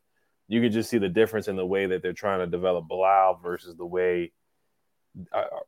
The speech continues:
the way are they really invested in Johnny. And right now it just shows that, you know, Wes definitely is in-,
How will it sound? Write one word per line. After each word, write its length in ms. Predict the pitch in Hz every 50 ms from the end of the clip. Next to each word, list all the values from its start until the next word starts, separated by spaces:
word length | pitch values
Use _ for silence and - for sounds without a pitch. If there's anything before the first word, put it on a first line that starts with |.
| 104 101
the 120 | 95 104 101
way 240 | 104 110 107 107 104
are 200 | 98 101 101 98
they 160 | 101 104 104
really 300 | 98 107 107 104 98 95
invested 420 | 98 92 95 98 95 - - 87
in 120 | 90 90 87
Johnny. 380 | 92 92 92 90 87 87 85
And 120 | 82 85 90
right 160 | 90 90 87
now 160 | 87 87 87
it 80 | 82 80
just 120 | 82 -
shows 200 | - 85 82 80
that, 160 | 85 82 80 - _
you 80 | 90 85
know, 80 | 78 82
Wes 420 | 85 95 98 95 - - - - _
definitely 420 | 101 101 98 98 101 95 95 92 95
is 20 | -
in-, 200 | 98 101 101 92